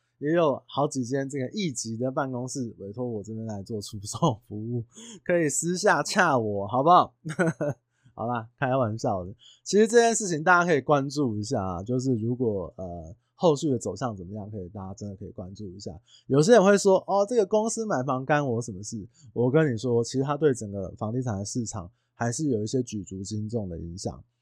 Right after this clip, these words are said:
政府不然不会去做这个，做一些调整。好，诶，最后一个，这应该最后一个吧。最后一个是，这个是我特别想讲的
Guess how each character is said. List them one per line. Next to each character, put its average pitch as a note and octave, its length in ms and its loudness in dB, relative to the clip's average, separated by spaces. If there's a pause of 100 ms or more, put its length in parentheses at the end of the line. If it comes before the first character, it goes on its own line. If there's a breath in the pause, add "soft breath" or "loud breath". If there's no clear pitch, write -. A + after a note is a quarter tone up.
(200)
政 E3 240 0
府 G2+ 260 -12
不 D3 100 -4
然 A2 300 -6
不 A2+ 140 -6
会 C3 180 -2
去 B2 160 -8
做 A2+ 240 -4
这 G#2+ 140 -10
个， G2 100 -10
做 G#2+ 180 -8
一 G2+ 60 -8
些 G#2 140 -8
调 F#2 320 -12
整。 - 120 -12 (1080)
好， D3+ 320 2 (1500)
诶， F#3 240 4
最 A#3+ 180 8
后 G#3+ 140 10
一 F#3+ 40 4
个， C#3+ 280 4 (440)
这 A2 120 -16
应 A#2+ 80 -10
该 A2 160 -6
最 G#2+ 160 -6
后 G#2 120 -6
一 G2 60 -6
个 F#2 140 -8
吧。 C2+ 180 -14 (180)
最 B3 240 8
后 A3 240 8
一 G3+ 60 4
个 D#3 160 6
是， D#3 400 0 (260)
这 C4+ 120 -4
个 A3+ 100 8
是 F3 140 2
我 B2+ 100 4
特 D#3+ 180 4
别 A2 140 0
想 G2+ 220 -10
讲 B2+ 240 -8
的 A2 60 -20